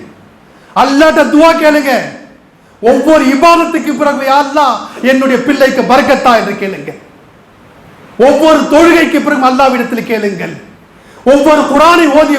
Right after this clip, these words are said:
பிறகு அல்லாஹ்விடத்தில் கேளுங்கள். தான தர்மங்கள் செய்த பிறகு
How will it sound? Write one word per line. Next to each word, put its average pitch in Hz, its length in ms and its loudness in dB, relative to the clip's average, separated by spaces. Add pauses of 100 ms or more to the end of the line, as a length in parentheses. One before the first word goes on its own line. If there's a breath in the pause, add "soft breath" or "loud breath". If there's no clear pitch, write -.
பிறகு 247 540 -4
அல்லாஹ்விடத்தில் 254 680 0
கேளுங்கள். 208 640 -6 (440 loud breath)
தான 302 340 4
தர்மங்கள் 285 520 0
செய்த 262 240 -2
பிறகு 233 500 -4